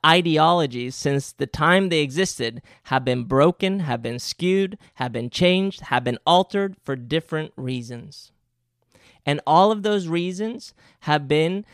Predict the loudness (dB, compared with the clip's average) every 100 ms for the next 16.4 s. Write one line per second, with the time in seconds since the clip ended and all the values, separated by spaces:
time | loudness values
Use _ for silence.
0 | _ _ -8 -6 -8 -10 -6 -6 0 0
1 | 0 0 0 2 0 -2 -2 -2 0 -2
2 | -4 -8 _ _ _ _ _ _ _ _
3 | -6 -2 2 2 2 0 -2 -2 -6 -6
4 | -10 -20 _ _ _ _ _ _ 0 4
5 | 6 4 2 2 0 0 0 0 -2 2
6 | 2 2 -2 -6 -6 -4 -4 -6 -8 _
7 | -4 0 0 2 2 2 0 -2 -2 -4
8 | -4 -4 -2 -6 -8 -14 _ -2 -2 0
9 | 2 4 4 0 -2 0 2 2 0 -2
10 | -4 -2 -2 -2 0 0 0 -4 -6 -6
11 | -6 -10 -6 -8 -8 -10 -10 -8 -6 -6
12 | -8 -14 _ _ -8 -6 -4 -6 -8 -8
13 | -10 -10 -12 -8 -6 -4 -4 -4 -6 -6
14 | -8 -8 -10 -10 -8 -6 -4 -4 -4 -8
15 | -8 -10 -6 -4 -4 -6 -8 -6 -8 -8
16 | -14 -14 -16 -18